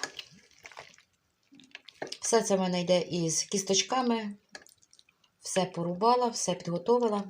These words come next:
Я такі брала невеликі шматочки. А солю я вже розповідала, ну, це хто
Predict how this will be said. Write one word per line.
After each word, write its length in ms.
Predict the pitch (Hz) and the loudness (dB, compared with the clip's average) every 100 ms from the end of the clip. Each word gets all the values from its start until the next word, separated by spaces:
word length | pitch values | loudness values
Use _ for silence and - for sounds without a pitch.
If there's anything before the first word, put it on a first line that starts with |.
| 185 | -2
Я 60 | |
такі 300 | 175 175 190 | -2 -8 -4
брала 380 | 175 170 175 170 | -2 0 -2 -2
невеликі 420 | 170 170 175 170 | -4 -4 -6 -4
шматочки. 640 | 175 190 196 254 254 - 208 - _ _ _ _ _ _ _ _ _ _ _ _ - - - - - | -6 -6 -2 0 0 -2 -8 -12 _ _ _ _ _ _ _ _ _ _ _ _ -18 -18 -18 -20 -20
А 240 | - 180 180 | -4 0 0
солю 520 | - 277 277 214 175 | 2 4 6 4 -2
я 180 | 190 185 | -4 -4
вже 180 | 185 185 | -2 -2
розповідала, 680 | 180 - 175 190 220 196 180 | -2 -6 -6 0 2 2 2
ну, 220 | 180 180 | -2 -6
це 120 | - 175 | -8 -10
хто 480 | - 175 165 170 | -8 -6 -6 -8